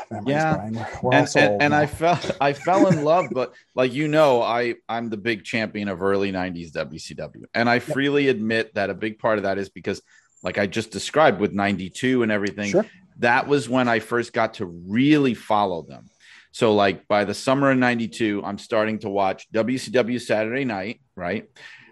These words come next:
Speaker 2: And the show that used to be just called World Championship Wrestling, I watched that.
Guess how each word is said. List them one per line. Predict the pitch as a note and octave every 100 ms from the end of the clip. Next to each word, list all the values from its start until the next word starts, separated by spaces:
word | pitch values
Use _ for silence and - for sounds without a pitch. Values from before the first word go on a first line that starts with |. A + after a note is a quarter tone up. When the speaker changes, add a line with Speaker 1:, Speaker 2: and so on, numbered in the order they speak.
| _
Speaker 2:
And | G#2+ G#2 G#2 G#2
the | A2 G#2
show | G2+ B2+
that | A#2
used | A2 A2 G2+
to |
be | G2+
just | G#2 -
called | G#2 G2
World | F2+ G2 -
Championship | G2+ G2+ A2+ G2+
Wrestling, | F#2+ - G#2 G#2+
I | G2
watched | G2 G#2 - G#2
that. | B2 D3 -